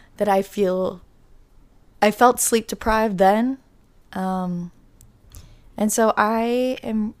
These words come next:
re-recording this. We will see which one actually makes it. Maybe there will be parts from the first recording that make it and not from the second, or vice versa.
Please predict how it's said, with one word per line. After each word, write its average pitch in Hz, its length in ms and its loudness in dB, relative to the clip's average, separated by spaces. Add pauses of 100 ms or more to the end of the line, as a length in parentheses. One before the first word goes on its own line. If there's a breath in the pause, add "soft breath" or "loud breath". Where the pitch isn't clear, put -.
(100)
re-recording 226 800 -2
this. 214 460 -4 (520 loud breath)
We 226 160 2
will 269 140 4
see 233 320 -2
which 233 320 -2
one 226 400 0
actually 208 420 -4
makes 196 380 -6
it. 185 380 -8 (360 loud breath)
Maybe 196 240 2
there 208 160 2
will 202 120 0
be 208 140 -2
parts 196 420 -2
from 202 240 -4
the 180 60 -6
first 185 360 -6
recording 180 440 -6
that 170 120 -6
make 175 300 -8
it 185 180 -8
and 170 140 -8
not 175 200 -8
from 170 120 -8
the 165 60 -10
second, 254 580 -4 (400 loud breath)
or 185 120 -8
vice 160 280 -12
versa. 220 800 0